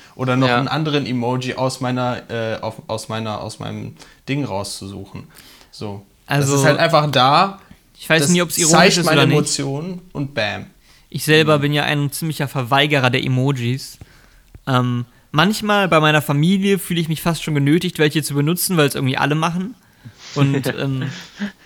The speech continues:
Speaker 3: aber generell benutze ich keine. Das
Speaker 1: Mhm.
Speaker 3: Einzige, was ich benutze,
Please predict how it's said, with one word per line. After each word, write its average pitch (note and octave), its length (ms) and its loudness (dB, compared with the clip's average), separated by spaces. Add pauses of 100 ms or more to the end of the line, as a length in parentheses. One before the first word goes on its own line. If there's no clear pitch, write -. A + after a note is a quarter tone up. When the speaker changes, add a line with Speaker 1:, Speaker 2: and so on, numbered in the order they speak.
(340)
Speaker 3:
aber C#3 380 2
generell D#3 400 2
benutze D3+ 320 -2
ich - 80 -12
keine. - 400 -4 (540)
Das - 140 -6
Speaker 1:
Mhm. A#2+ 40 -4
Speaker 3:
Einzige, D#3+ 540 2
was D3 280 0
ich - 200 -8
benutze, G3 640 -2